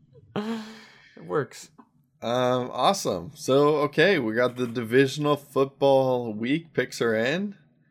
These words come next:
Speaker 2: Um, not as exciting. Well, it's exciting time for football. Our analysis is only four games, so it's not as exciting, but, um, I guess that's it.
Speaker 1: I guess that's it, Zach. Do you have anything to leave the people with?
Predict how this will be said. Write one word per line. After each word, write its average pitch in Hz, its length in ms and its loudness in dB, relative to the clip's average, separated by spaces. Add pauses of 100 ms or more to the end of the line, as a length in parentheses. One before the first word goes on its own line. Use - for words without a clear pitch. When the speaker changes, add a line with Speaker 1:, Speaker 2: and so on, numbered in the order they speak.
(260)
Speaker 2:
Um, 101 560 -8 (120)
not 110 540 -8
as 127 420 -4 (120)
exciting. 107 920 -6 (120)
Well, 110 220 -4
it's 113 140 -8
exciting 131 500 -6
time 120 180 -6
for 98 140 -8
football. 104 560 -6
Our 92 360 -10
analysis 95 720 -12
is 98 180 -20
only 95 280 -16
four 90 320 -10
games, 92 560 -14
so 90 160 -14
it's 85 160 -20
not 98 180 -16 (160)
as 107 340 -10
exciting, 85 760 -18
but, 82 340 -14
um, 87 380 -16 (640)
I 92 60 -16
guess 107 220 -12
that's - 240 -12
it. 160 240 -12 (800)
Speaker 1:
I 160 60 -20
guess 135 240 -12
that's 151 180 -6
it, 180 140 -4
Zach. 143 340 -4
Do 160 80 -6
you 143 60 4
have 147 100 0
anything 147 280 -2
to 139 80 0
leave 131 220 -6
the 135 60 -8
people 143 300 -8
with? 208 220 -6